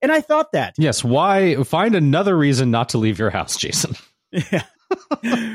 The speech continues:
Speaker 1: Well, so I just thought that. It, in my head, I thought that. And
Speaker 2: Okay.
Speaker 1: later on in the afternoon, I go to Amazon, and right there, my recommended product of the day is the Sunjo S P X three thousand Max, twenty-eight hundred Max P S I,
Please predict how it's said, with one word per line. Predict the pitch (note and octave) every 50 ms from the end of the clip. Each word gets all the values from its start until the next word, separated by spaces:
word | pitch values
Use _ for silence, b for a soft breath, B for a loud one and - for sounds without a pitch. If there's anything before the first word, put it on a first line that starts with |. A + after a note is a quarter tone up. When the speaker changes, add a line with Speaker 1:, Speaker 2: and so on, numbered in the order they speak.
| A3+ G3 -
Speaker 1:
Well, | C4 C4+
so | G3 B3+ C#4
I | B3+ B3+
just | A#3+ D#4 - -
thought | - D#4+ F4+ - -
that. | D3 A#2 G#2+
It, | C3 F3+ G#3+ G3+
in | A#3 C4 C#4+
my | D#4+ D4+ C#4
head, | A#3 A#3+ A#3 A#3+ A#3 C4+ A#3 - _
I | - F#3+ G#3+
thought | - A3+ A3+ A3 G#3+ -
that. | C#3+ A#2 F#2+ F2 - - _ _ _ _ _ _ _ _ _ _
And | - F#3+ F#3 F#3 F#3 F3+ F3+ E3 - -
Speaker 2:
Okay. | A#2+ C#3 - - D#3 D3+
Speaker 1:
later | F3+ A#3 E4 F4+ F4+ C#4+ C4
on | C4+ C#4 C4+
in | B3+ A#3+
the | A#3+ B3
afternoon, | C4 C4 - - F#3 F3 G#3+ C4 A#3+ F3+ E3+ D#3+
I | D#3 D#3
go | D#3 D#3+ F3+
to | F#3 F#3+
Amazon, | D#3+ F#3 G#3 A#3 A3+ G3+ D3+ B2 C#3+ C#3+ C#3+
and | D3 C#3 C3+ C3+ E3
right | A#3+ D4 F4+ E4+ -
there, | - D4+ B3 G3 F3 D#3+ E3 D#3+ C#3+ -
my | D3+ D3+ D3
recommended | C#3+ D3 E3+ G3 G3 - A#3+ A#3 A#3 A#3 A#3+ A3 G3
product | - G3 F#3 F#3 G3+ G3+ G3 -
of | F#3+ F3
the | G#3 F#3+
day | D#3 E3 C#3 C3+ C3+
is | C3+ C#3 -
the | -
Sunjo | A3+ - - - D#4+ D#4+ D#4 C#4+ A3 D#3+ F3+ D#3 C3+ C3 -
S | C4 C#4+ -
P | - - C4 A#3
X | G3+ E3+ -
three | - C4+ D4 C#4
thousand | - C4 A#3+ A#3 F#3+ G3 G3+ G3+
Max, | G#3 F#3+ F3 - -
twenty-eight | - - - C#4 D#4 D#4+ D#4+ C#4+ B3+ A#3+ A#3+ F3
hundred | F3 G#3 G3 F#3 D#3+ D3+
Max | F3+ F3 F3 E3 -
P | - - F3 D#3
S | D3 C3+ -
I, | G3 F3+ D#3